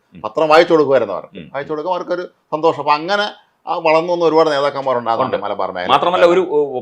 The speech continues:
Speaker 1: പ്രായമായ ഒരുപാട് പേർ, പഴയ, ആ, ആ, ബീഡി തൊഴിലാളികൾ, അവശ്യ-, അവശത അനുഭവിക്കുന്നവരും രോഗം അനുഭവിക്കുന്നവരും
Speaker 2: ഉണ്ട്.
Speaker 1: ഒക്കെ തന്നെ ധാരാളം പേരുണ്ട്. അപ്പം അവർക്കൊക്കെ കിട്ടേണ്ട തുച്ഛമായ പ-, പെൻഷൻ ആയിരിക്കും, പക്ഷെ അവർ അതുകൊണ്ട് അവർക്ക് ഒരാൾക്ക് കഴിയാൻ പറ്റും, അവർക്ക് മക്കളെ ബുദ്ധിമുട്ടിക്കേണ്ട.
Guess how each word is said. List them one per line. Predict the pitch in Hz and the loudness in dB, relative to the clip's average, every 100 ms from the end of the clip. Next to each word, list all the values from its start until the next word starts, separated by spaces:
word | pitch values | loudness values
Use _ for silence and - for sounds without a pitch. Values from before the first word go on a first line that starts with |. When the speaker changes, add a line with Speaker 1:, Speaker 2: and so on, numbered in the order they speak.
| 127 | 4
Speaker 1:
പ്രായമായ | 143 165 170 170 | 6 8 4 2
ഒരുപാട് | 160 160 175 175 | 2 6 6 8
പേർ, | 147 | 6
പഴയ, | 131 131 151 | 4 4 4
ആ, | 147 127 | 4 2
ആ, | 123 127 120 117 | 2 0 0 0
ബീഡി | 107 127 147 | -2 -2 0
തൊഴിലാളികൾ, | 147 143 143 139 143 | 2 2 2 2 0
അവശ്യ-, | 147 123 135 - 165 139 - 123 | 2 2 0 2 2 2 -2 -6
അവശത | 127 160 | -4 0
അനുഭവിക്കുന്നവരും | 147 143 139 139 139 139 143 | 0 0 -4 -6 -6 -4 -4
രോഗം | 131 131 135 | 0 0 0
അനുഭവിക്കുന്നവരും | 135 131 131 135 120 127 131 135 | -2 -4 -4 -2 -2 -2 -2 -2
Speaker 2:
ഉണ്ട്. | 156 | -4
Speaker 1:
ഒക്കെ | 156 | -6
തന്നെ | 170 | -8
ധാരാളം | 160 151 165 180 | -4 2 4 4
പേരുണ്ട്. | 165 117 - - _ _ - | 0 0 -8 -16 _ _ -4
അപ്പം | 127 123 | -4 -2
അവർക്കൊക്കെ | 110 123 156 - | -2 0 0 0
കിട്ടേണ്ട | 160 160 170 170 151 | 0 0 2 2 2
തുച്ഛമായ | - - - - 127 139 | 0 -8 -14 -4 0 0
പ-, | 135 | 0
പെൻഷൻ | - 143 135 127 | -4 -4 -4 -2
ആയിരിക്കും, | 127 117 117 | -2 -2 -8
പക്ഷെ | 113 127 | -4 0
അവർ | 127 139 | 0 0
അതുകൊണ്ട് | 120 143 160 | 0 0 2
അവർക്ക് | 139 147 160 | 2 2 2
ഒരാൾക്ക് | 120 135 139 131 | 2 2 -2 -4
കഴിയാൻ | 120 123 123 | -4 -2 -4
പറ്റും, | 110 107 104 | -6 -6 -6
അവർക്ക് | 110 123 | -6 -6
മക്കളെ | 113 127 | -6 -4
ബുദ്ധിമുട്ടിക്കേണ്ട. | 120 107 110 101 85 | -6 -8 -12 -12 -10